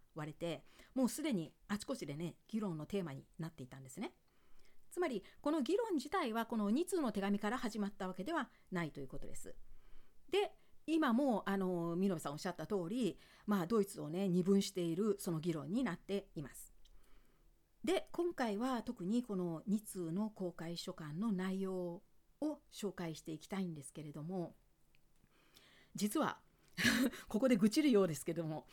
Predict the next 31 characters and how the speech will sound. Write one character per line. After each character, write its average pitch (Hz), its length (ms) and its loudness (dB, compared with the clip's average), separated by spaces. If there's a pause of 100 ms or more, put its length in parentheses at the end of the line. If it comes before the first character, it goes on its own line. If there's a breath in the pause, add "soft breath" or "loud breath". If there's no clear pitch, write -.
(340 loud breath)
前 330 120 6
回 185 260 2
ね、 226 340 0
あ 214 100 2
の、 214 320 2
収 254 200 0
録 240 220 0
の 233 100 2
後 214 180 -2
で、 185 400 0 (360 loud breath)
あ 175 140 -2
の、 180 80 2
見 226 120 8
延 226 140 4
さ 151 140 -2
ん 151 60 -4
か 147 100 -8
ら 160 340 0 (180)
こ 233 120 -2
の 233 220 2
テ 247 220 0
ー - 20 2
マ 190 100 2
の 160 100 -2
提 175 240 0
案 165 140 0
が 165 80 0
あ 165 40 0
っ 165 60 -6
た - 80 -8
時 - 260 -10